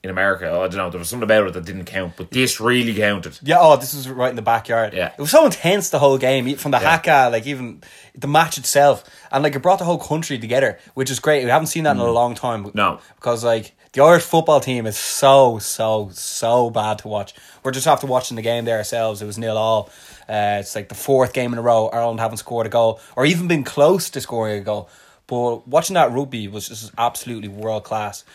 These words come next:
Speaker 2: Uh, funny enough as well today, we actually put a po-, uh, a question out asking, should the Irish football team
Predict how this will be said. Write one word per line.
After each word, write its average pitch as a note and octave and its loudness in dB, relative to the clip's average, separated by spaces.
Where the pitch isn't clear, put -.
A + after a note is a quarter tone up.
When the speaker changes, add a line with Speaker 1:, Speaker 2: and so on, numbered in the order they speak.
Speaker 2:
Uh, A#2 2
funny G3 2
enough F3+ 4
as B2 -6
well C#3+ 6
today, B2+ 0
we A2+ -8
actually B2+ -4
put C3 -4
a G#2+ -6
po-, A#2+ -4
uh, A2+ -4
a A2+ -16
question C#3+ 0
out A2+ 0
asking, A#2+ -2
should F#3+ 0
the E3+ -4
Irish D#3+ 6
football D#3 0
team A#2+ -6